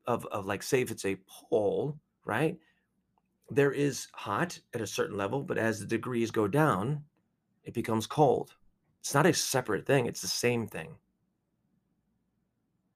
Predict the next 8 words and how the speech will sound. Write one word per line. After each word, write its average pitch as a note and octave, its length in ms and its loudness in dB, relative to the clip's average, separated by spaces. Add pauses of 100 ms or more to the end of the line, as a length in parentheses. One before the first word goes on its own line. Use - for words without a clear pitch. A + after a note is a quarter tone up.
(1500)
So C3 320 6
when C#3 440 8
does B2+ 560 6 (360)
that G#2+ 220 0
one C3 360 4
second A#2+ 440 0
become G2 320 -2
cold? - 460 -2